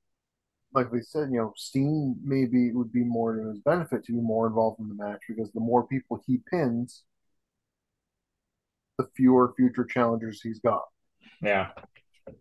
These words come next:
Speaker 2: Well, Roddy and Edwards did team up on Elgin for a little while, which is a smart move here.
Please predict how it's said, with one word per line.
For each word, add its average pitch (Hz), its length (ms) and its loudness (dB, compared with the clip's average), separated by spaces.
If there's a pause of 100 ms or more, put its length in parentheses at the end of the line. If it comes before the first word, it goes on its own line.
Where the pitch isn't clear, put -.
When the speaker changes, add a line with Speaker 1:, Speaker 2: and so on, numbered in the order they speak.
(1000)
Speaker 2:
Well, 165 160 10
Roddy 226 400 10
and 202 160 8
Edwards 190 460 6
did 156 180 0
team 196 180 4
up 190 160 8
on 151 100 6
Elgin 151 280 8
for - 140 -4
a 110 60 0
little 101 220 2
while, 98 360 6
which 107 260 -2
is 110 220 -4
a 101 40 -10
smart 110 360 0
move 110 240 0
here. 92 340 -2